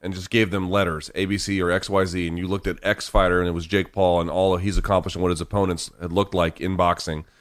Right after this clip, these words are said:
what their records were, and then you looked at Rahman, and so he would be Y fighter, and you didn't know the identities,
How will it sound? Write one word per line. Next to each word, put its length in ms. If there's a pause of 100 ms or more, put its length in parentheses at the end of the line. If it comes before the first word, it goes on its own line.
(180)
what 140
their 100
records 460
were, 320 (520)
and 120
then 80
you 140
looked 180
at 340
Rahman, 540
and 100
so 100
he 100
would 140
be 100
Y 320
fighter, 340
and 80
you 80
didn't 260
know 140
the 140
identities, 560